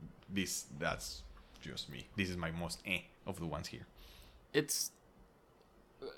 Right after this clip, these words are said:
Speaker 2: sight unseen on three of them, unfortunately. It is my most eh as well. Sorkin, I mean, Sorkin's Sorkin. You're watching Sorkin because you wanna watch a Sorkin thing. That's a very Sorkin line almost.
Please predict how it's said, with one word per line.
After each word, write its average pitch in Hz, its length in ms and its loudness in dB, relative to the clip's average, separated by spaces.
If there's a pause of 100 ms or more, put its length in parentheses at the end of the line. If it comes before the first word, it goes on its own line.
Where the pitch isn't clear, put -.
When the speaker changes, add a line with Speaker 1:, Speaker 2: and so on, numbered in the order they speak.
(320)
Speaker 2:
sight 156 360 12
unseen 143 400 12
on 107 100 12
three 95 280 8
of 80 160 6
them, 85 180 6
unfortunately. 87 720 4
It 92 120 12
is 90 140 8 (100)
my 90 220 10
most 87 400 6
eh 90 220 8 (120)
as 90 200 2
well. 87 480 8 (680)
Sorkin, 117 1080 8 (540)
I - 60 0
mean, 135 80 4
Sorkin's 147 420 10
Sorkin. 104 520 10
You're 98 100 10
watching 98 320 12
Sorkin 95 380 6
because 85 320 0
you 87 40 4
wanna 87 160 8
watch 85 220 8
a 80 40 0
Sorkin 85 500 4
thing. 85 360 2 (140)
That's - 220 4
a 95 120 4
very 82 240 4
Sorkin 80 440 2
line 82 240 4
almost. 82 400 0